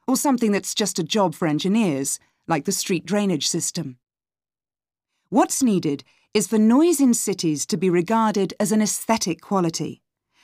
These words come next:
as something that has the qualities of an art form. If we acknowledge this, then we urgently need to know what governs it and how designers can work with it. We need to develop a complex understanding of many factors.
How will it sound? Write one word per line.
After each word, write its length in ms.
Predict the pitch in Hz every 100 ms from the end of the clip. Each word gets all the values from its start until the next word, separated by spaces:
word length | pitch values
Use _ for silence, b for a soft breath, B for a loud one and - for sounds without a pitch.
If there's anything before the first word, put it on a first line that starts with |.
| -
as 140 | 220
something 420 | - 294 285 285
that 140 | 233 -
has 160 | 208
the 100 | -
qualities 640 | 185 277 277 - 190 175 -
of 100 | -
an 140 | 220 -
art 320 | 208 175 -
form. 440 | - 160 143 143 - _ _ _ _ _ _ _
If 220 | 262 285 -
we 140 | 392
acknowledge 420 | 285 269 240 170
this, 480 | 185 156 143 - - _ _ _
then 160 | 226 226
we 160 | 233 -
urgently 520 | 262 285 - 269 240
need 240 | 214 202 -
to 100 | 202
know 280 | 180 147 147
what 340 | 175 277 233
governs 440 | 247 185 165 165
it 220 | 160 156 - _ _ _
and 160 | 208 190
how 220 | 277 311
designers 600 | 294 220 208 202 190 170
can 280 | - 202 170
work 320 | 190 180 -
with 100 | 165
it. 320 | 151 - - - _ _ _ _ _ _ _ _ b b
We 180 | 226 233
need 280 | 247 339
to 80 | 330
develop 480 | 254 185 202 170 165
a 80 | 180
complex 640 | - 277 320 262 262 - -
understanding 760 | 214 214 - 214 180 156 147
of 80 | 151
many 300 | 180 196 196
factors. 720 | 190 190 - - 143 - -